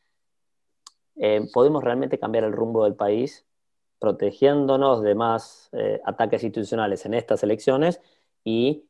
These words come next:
garantizándonos la posibilidad de alternancia en el gobierno en el veintitrés. ¿Qué es esta iniciativa? Es invitar a que cada uno de ustedes y a nosotros, si veo ahí en el chat que algunos dicen, "Yo estoy para sumarme" y demás, pensemos y actuemos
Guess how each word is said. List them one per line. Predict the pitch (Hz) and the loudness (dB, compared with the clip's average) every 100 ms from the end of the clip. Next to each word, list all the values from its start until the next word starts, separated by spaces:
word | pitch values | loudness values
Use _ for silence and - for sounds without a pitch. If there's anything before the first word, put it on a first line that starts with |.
| - | 0
garantizándonos | 107 104 104 101 117 113 113 120 - - | 0 0 -2 -2 -2 0 -2 -4 -6 -4
la | 101 | -2
posibilidad | 101 104 110 | -2 0 0
de | 110 | 0
alternancia | 107 107 110 110 113 | -2 -4 -2 -6 -4
en | 110 | -4
el | 104 | 0
gobierno | 101 107 110 107 | 2 2 2 0
en | |
el | 101 | -2
veintitrés. | 98 98 95 98 95 - _ _ _ _ _ - | -2 -4 -4 -4 -4 -10 _ _ _ _ _ -2
¿Qué | 185 | 0
es | 170 | 2
esta | 151 | 0
iniciativa? | 120 110 107 160 175 156 110 _ _ _ | 0 0 0 2 2 0 -2 _ _ _
Es | 139 143 | -2 0
invitar | 139 127 113 104 | 0 2 2 2
a | |
que | 101 104 | -2 -2
cada | 127 139 | 2 2
uno | 135 139 123 | 2 2 2
de | |
ustedes | 110 143 143 127 - | 2 2 4 4 2
y | |
a | 107 | -2
nosotros, | 104 139 113 | 2 2 2
si | 104 | 0
veo | 107 | 4
ahí | 113 | 4
en | 107 | 2
el | 101 | -2
chat | 107 | -2
que | 104 | 0
algunos | 104 107 | -2 -2
dicen, | 104 104 | -4 -4
"Yo | 113 | -2
estoy | 110 | 0
para | 107 | -2
sumarme" | 104 110 117 113 104 | -2 -2 0 0 -2
y | |
demás, | 107 135 156 - _ _ _ _ _ _ _ | -2 0 -2 -6 _ _ _ _ _ _ _
pensemos | 123 123 - 165 170 139 | 0 0 0 0 0 0
y | 117 | 0
actuemos | - 127 143 160 151 | 0 2 2 2 -2